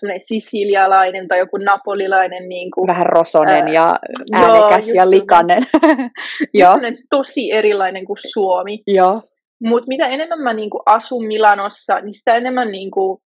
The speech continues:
Speaker 1: Milano on tosi eurooppalainen kaupunki. Se ei oo niin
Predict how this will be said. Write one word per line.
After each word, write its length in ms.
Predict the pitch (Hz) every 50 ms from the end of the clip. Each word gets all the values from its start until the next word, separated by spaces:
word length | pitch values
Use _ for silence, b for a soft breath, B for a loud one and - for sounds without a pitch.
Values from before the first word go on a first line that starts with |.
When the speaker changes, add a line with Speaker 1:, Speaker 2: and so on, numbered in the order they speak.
| _ _ -
Speaker 1:
Milano 300 | 220 240 254 226 202 226
on 60 | 208
tosi 240 | 202 214 214 202 190
eurooppalainen 640 | 185 190 190 - - - _ - 190 175 175 175 180
kaupunki. 440 | 180 175 175 180 180 190 190 185 - -
Se 80 | - 220
ei 120 | 220 220
oo 80 | 220 220
niin 540 | 214 208 208 214 214 214 220 220 214 208